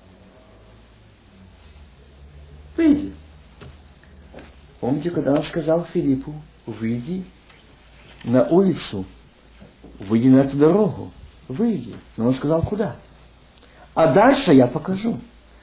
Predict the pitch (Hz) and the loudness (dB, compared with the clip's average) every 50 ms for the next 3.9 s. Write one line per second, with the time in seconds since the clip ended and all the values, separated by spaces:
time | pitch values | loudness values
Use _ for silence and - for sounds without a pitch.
0 | - _ 139 143 170 196 175 170 175 156 120 117 107 - - - 107 98 95 101 | -6 _ -2 -2 0 -2 -2 -2 -2 -2 -2 -2 -4 -6 -8 -10 -10 -10 -10 -12
1 | - - - - - - _ _ _ _ - - - - - - _ _ _ _ | -16 -16 -16 -18 -20 -20 _ _ _ _ -20 -20 -20 -20 -20 -20 _ _ _ _
2 | _ _ _ _ _ _ _ _ _ _ _ _ _ _ _ _ _ _ _ - | _ _ _ _ _ _ _ _ _ _ _ _ _ _ _ _ _ _ _ -20
3 | _ - - _ _ - 110 - - 135 180 220 220 190 123 98 95 95 | _ -20 -20 _ _ -20 -20 -12 -4 -4 -2 -2 -2 -6 -10 -14 -18 -18